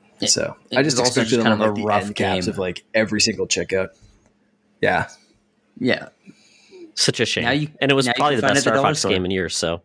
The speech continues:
Speaker 3: there we ha-,
Speaker 1: Yeah.
Speaker 3: there we go.
Speaker 2: <laughs> Yeah,
Speaker 3: Yeah,
Speaker 2: true.
Speaker 3: absolutely.
Speaker 2: Yeah, it's, I love when stuff like that pops up at the dollar store. It's, like, so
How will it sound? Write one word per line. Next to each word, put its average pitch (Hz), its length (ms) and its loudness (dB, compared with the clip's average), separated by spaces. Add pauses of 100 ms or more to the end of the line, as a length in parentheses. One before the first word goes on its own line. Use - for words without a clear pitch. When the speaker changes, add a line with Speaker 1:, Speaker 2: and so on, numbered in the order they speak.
Speaker 3:
there 92 120 0
we 90 100 -2
ha-, 104 140 0
Speaker 1:
Yeah. 107 160 0
Speaker 3:
there - 80 0
we 101 60 0
go. 117 180 2
Speaker 2:
<laughs> - 60 -6 (920)
Yeah, - 280 2
Speaker 3:
Yeah, 359 180 4 (120)
Speaker 2:
true. - 140 2
Speaker 3:
absolutely. 208 360 4
Speaker 2:
Yeah, 107 220 0
it's, 110 220 -8 (200)
I 127 120 2
love 151 200 4
when 160 300 0
stuff - 340 0
like 110 120 0
that - 240 -2
pops 92 200 -4
up 90 60 -4
at 92 80 -4
the 95 60 -2
dollar - 260 -2
store. - 240 0
It's, - 140 -4
like, - 180 -4
so 98 480 2